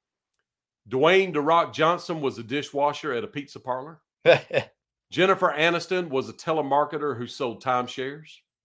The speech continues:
Speaker 1: Eva Longoria worked for Wendy's for six years at a Wendy's.
Speaker 2: Man, wouldn't it been, have been awesome to pull up to a Wendy's and Eva Longoria was there to hand your hamburgers to you?
Speaker 1: Brad Pitt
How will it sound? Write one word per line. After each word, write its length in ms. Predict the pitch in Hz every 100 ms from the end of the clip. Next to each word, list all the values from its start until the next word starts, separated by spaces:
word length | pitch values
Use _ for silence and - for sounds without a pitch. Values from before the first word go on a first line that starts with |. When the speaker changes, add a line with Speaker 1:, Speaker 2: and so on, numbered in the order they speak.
| _ _ _ _ _ _ _ _
Speaker 1:
Eva 260 | 156 196 190
Longoria 760 | 180 170 147 165 220 180 135
worked 320 | 127 156 151
for 140 | 147 131
Wendy's 540 | 143 202 139 127 120
for 120 | -
six 340 | 123 - 202 -
years 500 | 175 - - - - _ _ _ _ -
at 120 | 135
a 40 |
Wendy's. 260 | 139 202 120
Speaker 2:
Man, 60 | 104 - - _ _ _ _ _
wouldn't 260 | 123 147
it 60 | 107
been, 200 | 131 127
have 260 | 113 127 113
been 140 | 127
awesome 460 | 95 117 127 143 127
to 80 | 92
pull 280 | - 127 127
up 120 | 127
to 100 | 104
a 80 | 90
Wendy's 440 | 123 127 123 95
and 120 | 98
Eva 280 | 110 131 110
Longoria 760 | 107 101 95 131 120 101 92
was 160 | 90 90
there 240 | 98 98 90
to 220 | 76 76 _ _
hand 360 | - 113 101 95
your 120 | 92
hamburgers 580 | 107 95 95 85 85 -
to 100 | 98
you? 180 | 87 90 _ _ - 113
Speaker 1:
Brad 340 | 156 208 214
Pitt 400 | - 220 254 196